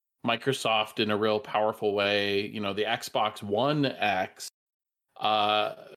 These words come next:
really won me back over to the Xbox ecosystem. Um,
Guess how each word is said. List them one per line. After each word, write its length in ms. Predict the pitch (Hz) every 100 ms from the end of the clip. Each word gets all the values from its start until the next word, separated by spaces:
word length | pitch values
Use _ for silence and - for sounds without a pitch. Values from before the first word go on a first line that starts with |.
| _ _ _ -
really 400 | 156 139 151 135
won 240 | 123 127
me 140 | 123
back 340 | 113 110 117 120
over 300 | 110 107 113
to 40 |
the 260 | 104 104 104
Xbox 540 | 98 - 127 131 -
ecosystem. 800 | 139 143 139 143 - 151 156 156 - - _ _ _ -
Um, 640 | 110 107 104 104 107 107